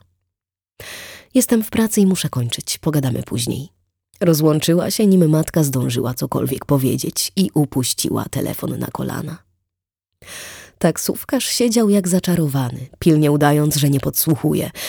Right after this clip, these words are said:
Poruszały się tylko jego ręce u dołu kierownicy. Jaka córka odmawia wizyty u matki? Jaka córka wsiada na matkę za zakup książki kucharskiej?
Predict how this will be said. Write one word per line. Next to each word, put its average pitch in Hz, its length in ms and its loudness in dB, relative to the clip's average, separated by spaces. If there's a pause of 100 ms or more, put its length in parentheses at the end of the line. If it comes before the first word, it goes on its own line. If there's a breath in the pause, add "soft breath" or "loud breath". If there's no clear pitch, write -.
(100)
Poruszały 160 440 6
się 180 120 2
tylko 175 260 2
jego 156 260 4
ręce 143 400 0
u 139 160 -4
dołu 127 320 -4
kierownicy. 135 760 -4 (1080 loud breath)
Jaka 208 420 -2
córka - 520 -4
odmawia 165 500 0
wizyty 131 580 -4
u 135 120 0
matki? - 520 -6 (300)
Jaka 170 360 2
córka 185 360 4
wsiada 180 340 4
na 165 100 4
matkę 170 340 2
za 165 160 4
zakup 156 420 -2
książki - 520 0
kucharskiej? - 840 -8